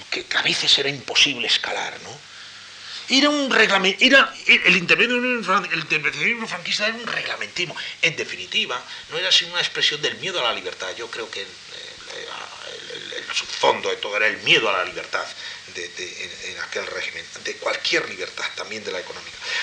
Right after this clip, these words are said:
Hay una tesis reciente, déjenme que cite a una joven investigadora, eh, extraordinaria,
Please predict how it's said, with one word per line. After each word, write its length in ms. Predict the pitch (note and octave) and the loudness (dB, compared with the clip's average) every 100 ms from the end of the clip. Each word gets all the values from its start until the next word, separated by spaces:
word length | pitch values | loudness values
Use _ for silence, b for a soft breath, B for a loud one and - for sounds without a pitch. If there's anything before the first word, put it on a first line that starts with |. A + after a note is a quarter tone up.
| B | B
Hay 140 | C4+ | 2
una 240 | C#4+ G3 | 4 2
tesis 280 | - E3+ D3 | 4 2 2
reciente, 440 | A#2 - C#3+ - A2+ | 0 0 0 0 0
déjenme 340 | C3 D#3 C3 | -2 0 -2
que 140 | B2+ | -2
cite 360 | A2+ C3+ A#2 G#2+ B B | -4 -2 -2 -4 B B
a 40 | |
una 180 | A#2+ C3+ | -2 0
joven 240 | C3 B2+ | 0 -2
investigadora, 640 | A#2 G#2+ - G#2 G2+ A2+ G2+ - B B - | -4 -2 -2 0 0 0 -2 -4 B B -10
eh, 200 | - - | -10 -6
extraordinaria, 720 | - - - - A3 - - | -4 -2 -4 -6 -2 -2 -4